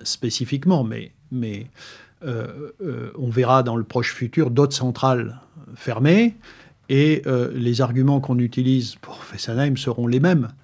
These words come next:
ceux qui sont pour et ceux qui sont contre, on aura les mêmes arguments. Euh, mais néanmoins, dans le cadre spécifi-, spécifique de, de Fessenheim, euh, quelques mots. Euh,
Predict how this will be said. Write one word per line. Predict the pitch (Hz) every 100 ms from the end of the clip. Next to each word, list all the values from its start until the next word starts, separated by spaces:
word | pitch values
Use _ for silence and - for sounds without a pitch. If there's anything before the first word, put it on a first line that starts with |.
| _ -
ceux | -
qui | 123 113
sont | - 110
pour | - 180 196 143
et | 110
ceux | - 120
qui | - 110
sont | - 107 101 107
contre, | - 151 165 - - - _
on | 110 107
aura | 127
les | 131 120
mêmes | 139 123
arguments. | 120 120 113 104 - _ - - - - - -
Euh, | 131 117 113 - 127 101
mais | 170 147
néanmoins, | 156 156 156 151 127
dans | 120
le | 123
cadre | 135 127
spécifi-, | - 120 123 113 - 143
spécifique | 120 - 131 - 123 - 131 113
de, | 113 107 -
de | 110
Fessenheim, | 98 117 - 123 160 220 214 123 - - - _ -
euh, | 139 123 -
quelques | 139 139
mots. | 139 139 107 - - _ _ _ _ _
Euh, | 131 113 110 113 117